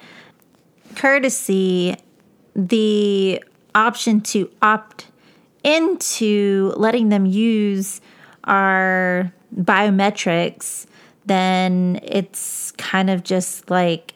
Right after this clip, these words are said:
against the law to do that here,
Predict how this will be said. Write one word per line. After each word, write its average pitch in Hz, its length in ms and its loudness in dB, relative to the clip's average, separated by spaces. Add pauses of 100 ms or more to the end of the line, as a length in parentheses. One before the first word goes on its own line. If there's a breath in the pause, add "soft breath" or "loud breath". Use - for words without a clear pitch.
(120)
against 196 440 0
the 170 100 0
law 170 260 2
to 175 140 -4
do 226 320 0
that 180 320 0
here, 165 420 -4